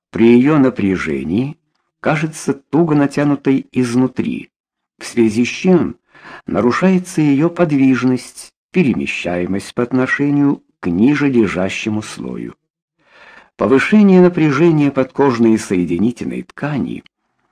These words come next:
вызывает изменение рельефа поверхности тела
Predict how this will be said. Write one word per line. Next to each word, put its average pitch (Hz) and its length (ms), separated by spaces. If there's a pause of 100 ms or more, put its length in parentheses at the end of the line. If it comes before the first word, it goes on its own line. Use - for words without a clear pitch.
(100)
вызывает 143 600
изменение 131 920 (100)
рельефа 76 800
поверхности 131 720
тела 123 480